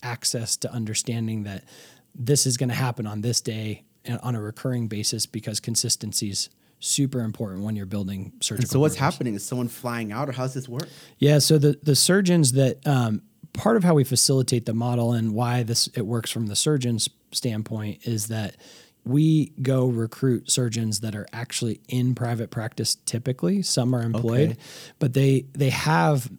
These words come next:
Speaker 1: a certain amount of commitment at home. And
Speaker 2: Mm.
Speaker 1: they're usually in areas, you know, it, it's, it's unfortunate, unfortunate because we talk so much about, you know,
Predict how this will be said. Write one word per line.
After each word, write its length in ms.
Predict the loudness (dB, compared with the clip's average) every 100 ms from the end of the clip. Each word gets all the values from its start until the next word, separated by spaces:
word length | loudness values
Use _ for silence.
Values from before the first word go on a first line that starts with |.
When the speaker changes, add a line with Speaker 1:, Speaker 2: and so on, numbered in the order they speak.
| _ _ -2
Speaker 1:
a 80 |
certain 240 | 2 2 2
amount 180 | -2 -4
of 60 |
commitment 440 | -4 -4 -2 -6 -6
at 100 | -8
home. 440 | -4 -2 -2 -6 -12 -14 0
And 80 | 4
Speaker 2:
Mm. 80 | 4
Speaker 1:
they're 100 | 4
usually 600 | 4 4 4 2 2 2
in 100 | 0
areas, 640 | 0 -2 0 0 0 0 -8 -20 -12
you 120 | -2 0
know, 100 | 0
it, 160 | -2
it's, 260 | -4 -4 -6 -10 -12
it's 400 | -6 -2 -2 -4 _
unfortunate, 760 | -4 0 2 2 2 0 -2 -4 -8
unfortunate 500 | -4 0 0 0 -2
because 260 | -2 -4 -4
we 80 | -6
talk 300 | -6 -6 -4
so 140 | -2
much 240 | -2 -2 -4
about, 340 | -4 -6 -8 -14 -20 -20 -4
you 120 | 0
know, 260 | 0 0 -6